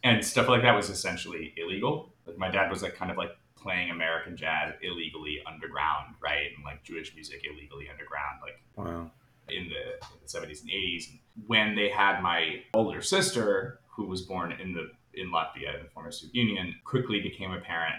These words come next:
Speaker 1: that if she was going to be afforded the opportunities that they believed she deserved, they needed to. We have, uh,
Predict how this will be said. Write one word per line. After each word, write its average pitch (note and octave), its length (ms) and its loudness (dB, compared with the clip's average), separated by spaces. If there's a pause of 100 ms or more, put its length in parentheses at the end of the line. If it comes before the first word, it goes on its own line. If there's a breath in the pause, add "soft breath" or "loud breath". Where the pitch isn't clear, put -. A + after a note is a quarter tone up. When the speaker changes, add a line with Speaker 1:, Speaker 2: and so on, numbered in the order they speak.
Speaker 1:
that - 400 -4
if - 160 -4
she B2 160 4
was A#2 120 4
going G#2+ 240 2
to - 60 -8
be F#2+ 460 -4
afforded F2 380 -6
the F2 100 -2
opportunities E2 640 -4
that E2 140 -12
they D#2+ 100 -4
believed D2+ 260 -8
she - 120 -10
deserved, D2 400 -10
they C#2+ 60 -12
needed C#2+ 240 -12
to. - 80 -20 (200)
We G2 160 -2
have, F#2 280 6 (200)
uh, E2 320 -2